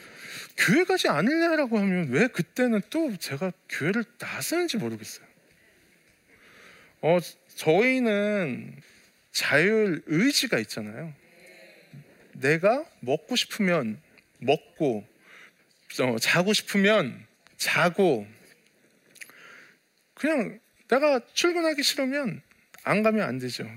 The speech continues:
출근하기 싫으면. 네, 이건 자율 의지가 아니네요. 네. 네. 내가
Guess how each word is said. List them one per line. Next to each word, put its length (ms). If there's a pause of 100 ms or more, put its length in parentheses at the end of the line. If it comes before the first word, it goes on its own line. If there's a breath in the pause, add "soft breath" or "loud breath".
출근하기 420
싫으면. 560
네, 60
이건 160
자율 300
의지가 280
아니네요. 380
네. 380 (640 loud breath)
네. 340 (640 loud breath)
내가 520